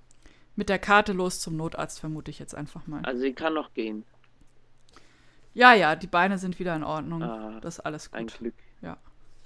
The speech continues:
Speaker 1: Ja, ja, ja. Ja, und dann sehen wir auf der nächsten Seite, ist sie erstmal weg. Da sehen wir nur den Mond.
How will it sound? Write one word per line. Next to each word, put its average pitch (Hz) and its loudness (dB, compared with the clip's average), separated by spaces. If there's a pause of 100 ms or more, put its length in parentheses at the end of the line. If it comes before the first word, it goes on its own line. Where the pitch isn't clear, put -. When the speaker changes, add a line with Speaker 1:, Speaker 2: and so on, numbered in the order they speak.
(460)
Speaker 1:
Ja, 180 -4
ja, 143 -8
ja. - -16 (1300)
Ja, 208 2
und 190 -6
dann 226 2 (1400)
sehen 208 0
wir 202 2
auf 180 -2
der 196 -2
nächsten 190 -4
Seite, 233 0
ist - -4
sie 202 -2
erstmal 180 -2
weg. 220 -2
Da 185 -4
sehen 190 -4
wir 185 -2
nur 185 -2
den 165 -2
Mond. 185 -2